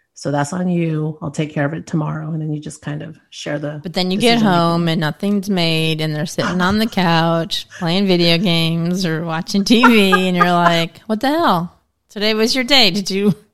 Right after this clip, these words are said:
Speaker 2: dinner."
Speaker 1: I said,
Speaker 2: And they're
Speaker 1: "Get dinner
Speaker 2: like,
Speaker 1: on the table."
Speaker 2: "My brain is fried. I can't make that decision. You make that decision."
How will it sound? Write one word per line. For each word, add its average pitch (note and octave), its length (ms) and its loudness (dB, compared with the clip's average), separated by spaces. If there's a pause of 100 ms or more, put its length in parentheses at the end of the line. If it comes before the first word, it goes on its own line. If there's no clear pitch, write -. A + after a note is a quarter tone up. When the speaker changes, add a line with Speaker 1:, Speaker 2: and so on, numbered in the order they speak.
(180)
Speaker 2:
dinner." G#3+ 400 2 (160)
Speaker 1:
I C4+ 120 4
said, C4 640 6
Speaker 2:
And G3 260 4
they're F#3+ 180 6
Speaker 1:
"Get F#3 80 6
dinner A3 220 8
Speaker 2:
like, A#3+ 80 6
Speaker 1:
on A#3 120 4
the C4+ 80 2
table." - 300 -6
Speaker 2:
"My F#3 200 4
brain G#3 340 4
is G3+ 160 2
fried. E3+ 640 2
I D#3+ 140 0
can't F#3 280 -4
make F3 180 -2
that F3+ 200 -4
decision. D#3+ 680 -2
You G#3+ 140 2
make A#3 240 -2
that D#3+ 180 -6
decision." F3 600 -6